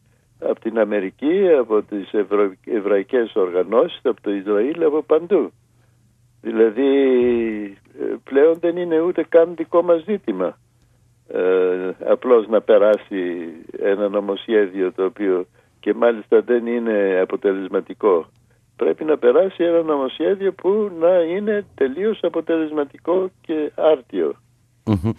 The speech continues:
Speaker 2: Σας προσβάλλει αυτή η εικόνα της χώρας αυτή τη στιγμή, κύριε Βαλαωρίτη, δηλαδή όταν, α, έχετε την άμεση εικόνα αλλά και όλες αυτές τις αρνητικές αναφορές για το πώς είναι η Αθήνα, πώς είναι η Ελλάδα;
Speaker 1: Μα φυσικά, ε, όχι μόνο με προσβάλλει,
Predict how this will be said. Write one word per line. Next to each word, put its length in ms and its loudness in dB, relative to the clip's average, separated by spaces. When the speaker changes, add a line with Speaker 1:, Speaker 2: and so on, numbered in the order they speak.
Speaker 2:
Σας 220 0
προσβάλλει 480 4
αυτή 240 0
η 20 2
εικόνα 320 0
της 140 -6
χώρας 360 -2
αυτή 160 -6
τη 60 -2
στιγμή, 540 -2
κύριε 180 -4
Βαλαωρίτη, 640 0
δηλαδή 360 -2
όταν, 440 -2
α, 200 -2
έχετε 580 -4
την 320 -2
άμεση 440 0
εικόνα 340 0
αλλά 180 -2
και 300 -2
όλες 340 0
αυτές 280 -4
τις 200 -6
αρνητικές 580 -2
αναφορές 460 -2
για 100 -2
το 100 -4
πώς 240 -4
είναι 120 -4
η 80 0
Αθήνα, 300 0
πώς 200 -4
είναι 120 -2
η 40 0
Ελλάδα; 380 -2
Speaker 1:
Μα 240 -6
φυσικά, 580 -2
ε, 140 -2
όχι 380 0
μόνο 300 -2
με 140 -4
προσβάλλει, 760 0